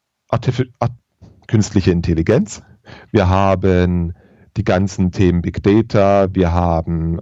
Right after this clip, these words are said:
Augmented Reality, Virtual Reality. Also wir haben ganz, ganz viele technische Werkzeuge, aus denen wir mit ein bisschen Ideen auch wunderschöne neue Produkte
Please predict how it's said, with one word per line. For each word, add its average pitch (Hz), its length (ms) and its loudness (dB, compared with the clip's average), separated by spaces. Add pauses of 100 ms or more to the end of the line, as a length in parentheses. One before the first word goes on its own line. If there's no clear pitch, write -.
Augmented 98 640 -2
Reality, 92 920 4
Virtual 98 360 2
Reality. 87 880 2 (460)
Also 101 180 -2
wir 101 100 2
haben 113 160 0
ganz, 151 240 -2
ganz 147 440 -6 (280)
viele 196 480 0
technische 127 520 -2
Werkzeuge, 98 760 0 (680)
aus 101 240 -4
denen 139 360 0
wir 165 320 0 (760)
mit 131 180 2
ein 131 60 -4
bisschen 147 320 -4
Ideen 107 680 0 (120)
auch 107 200 -2
wunderschöne 139 480 0
neue 117 240 2
Produkte 107 680 -2